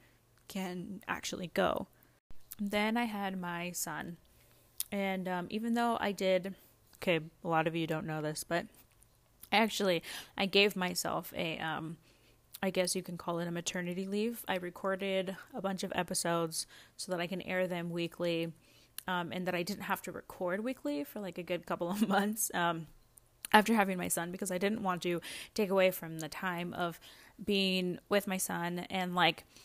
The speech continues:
trying to maneuver and figure out how to be a mom of two. So, like, those episodes, I won't <laughs> say which ones, but those episodes were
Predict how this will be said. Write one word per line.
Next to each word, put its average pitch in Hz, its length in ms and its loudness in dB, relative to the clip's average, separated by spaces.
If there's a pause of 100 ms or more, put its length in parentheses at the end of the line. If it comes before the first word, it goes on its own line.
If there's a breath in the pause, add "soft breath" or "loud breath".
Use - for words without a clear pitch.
(420 loud breath)
trying 208 220 8
to 196 60 6
maneuver 190 380 4
and 190 180 0
figure 190 180 0
out 180 100 2
how 190 80 4
to 180 60 2
be 170 100 0
a 170 60 0
mom 170 320 2
of 170 180 -4
two. 165 320 -2
So, 165 600 0
like, 165 300 2
those 185 540 2 (240)
episodes, 170 880 6 (580)
I 202 100 8
won't 214 200 12
<laughs> - 0 -
say 226 160 12
which - 260 10
ones, 180 360 4
but 175 180 2 (280 loud breath)
those 233 240 4
episodes 202 500 4
were 185 300 2